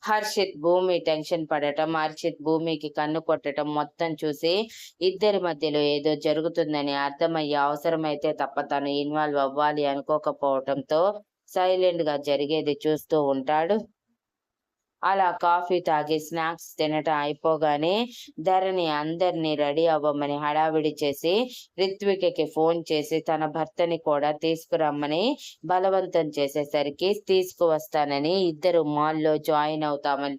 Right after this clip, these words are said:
చెప్పేసరికి అందరూ రెడీ అయ్యి షాపింగ్ కి బయలుదేరారు.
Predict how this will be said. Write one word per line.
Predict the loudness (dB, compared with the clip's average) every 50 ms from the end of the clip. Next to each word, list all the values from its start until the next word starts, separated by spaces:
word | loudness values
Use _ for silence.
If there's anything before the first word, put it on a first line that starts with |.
| -6
చెప్పేసరికి | -6 -6 -2 -2 -2 -2 0 -2 -2 -2 -2 -2 -2 0 0 0 -2 -4 -8 -14 -20 -20 -8 _
అందరూ | -2 -2 -2 0 2 2 2 4 2 2
రెడీ | 2 2 2 2 2 2 0 0
అయ్యి | 0 -2 -2 -2 -2 0 2 2 0 0 -4 -12 -20 _ _ _ -2
షాపింగ్ | 0 2 2 2 0 0 -2 -2 -2 -2
కి | -4 -4
బయలుదేరారు. | -2 -2 -2 0 0 -2 0 2 2 2 4 4 2 2 0 0 -2 -4